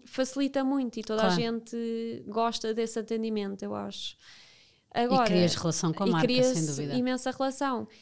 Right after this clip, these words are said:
Speaker 1: E, e sou eu a responder e, portanto, e as pessoas sentem isso e, e é bom.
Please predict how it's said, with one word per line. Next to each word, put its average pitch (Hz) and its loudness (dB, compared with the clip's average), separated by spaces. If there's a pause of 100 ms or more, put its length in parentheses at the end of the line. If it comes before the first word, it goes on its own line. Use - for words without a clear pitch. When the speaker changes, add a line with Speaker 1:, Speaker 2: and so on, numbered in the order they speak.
(180)
Speaker 1:
E, 214 -2
e 214 0
sou 247 6
eu 277 4
a 262 4
responder 262 -2
e, 220 -2
portanto, 214 -6
e 214 -2
as 220 0
pessoas 240 -2
sentem 254 -2
isso - -6 (720)
e, 254 0 (540)
e 247 2
é 254 6
bom. 208 0